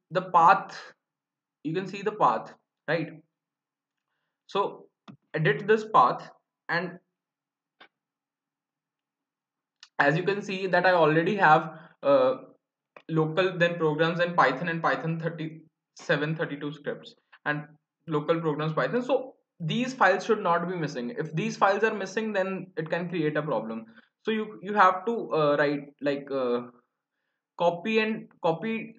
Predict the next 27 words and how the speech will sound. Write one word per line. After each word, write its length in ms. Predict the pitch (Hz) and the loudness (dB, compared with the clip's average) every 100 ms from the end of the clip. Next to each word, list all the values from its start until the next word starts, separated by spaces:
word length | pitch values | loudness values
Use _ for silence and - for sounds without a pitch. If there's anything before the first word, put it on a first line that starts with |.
| 160 | -8
the 80 | |
same 320 | 180 190 202 220 | -6 -6 -6 4
path 260 | 160 165 | 4 6
and 220 | 226 214 | 2 -4
paste 280 | 190 170 170 | -4 -6 -4
it 140 | 175 175 | -8 -4
here. 300 | 139 120 120 | -2 -2 -4
Like, 300 | 127 120 - _ - | -4 -4 -8 _ -18
if 120 | 147 | -14
you 100 | 180 | -12
click 260 | 175 165 165 | -8 -8 -4
on 200 | 190 185 | -4 -2
edit, 420 | 139 147 127 - - _ _ _ | -4 -2 -4 -6 -20 _ _ _
like, 200 | 127 - | -8 -6
any 160 | 147 170 | -4 0
option 380 | 165 151 175 170 | 0 0 -6 -6
you 80 | |
can 220 | 160 160 147 | -4 -4 -4
go 200 | 143 143 | -2 -2
to 140 | 160 170 | -2 -4
and 200 | 156 156 | -2 -4
click 200 | 151 139 | -4 -2
on 180 | 160 147 | -4 -2
edit, 340 | 127 127 - - _ - | -6 -6 -8 -18 _ -8
and 120 | 147 | -2
you 80 | 156 | 0
can 260 | 196 196 | 0 -4